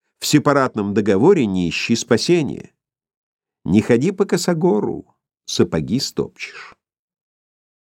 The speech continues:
И египтяне были в свое время справедливы и человеколюбивы.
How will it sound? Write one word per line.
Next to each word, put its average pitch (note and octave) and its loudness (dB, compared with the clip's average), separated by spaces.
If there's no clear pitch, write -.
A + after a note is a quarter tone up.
И C3+ 8
египтяне D#3+ 4
были D#3 0
в - -2
свое F#2+ 2
время E2+ 2
справедливы F#2+ 0
и E2 0
человеколюбивы. E2 -2